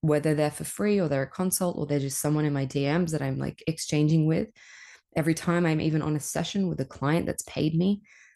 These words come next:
I am receiving in every single one of those interactions, right?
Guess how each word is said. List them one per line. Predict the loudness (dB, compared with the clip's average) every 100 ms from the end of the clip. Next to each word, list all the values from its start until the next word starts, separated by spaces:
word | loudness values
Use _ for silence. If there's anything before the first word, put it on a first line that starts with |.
| _
I | 0
am | 2 4
receiving | 4 2 0 2 2 0 -4 -10 _
in | 0 0 2
every | 0 2 -2
single | 0 0 2 2 0
one | 0 0
of | -2
those | -2 -2
interactions, | -2 -4 -6 -6 -6 -6 -8 -8 -4
right? | -2 -2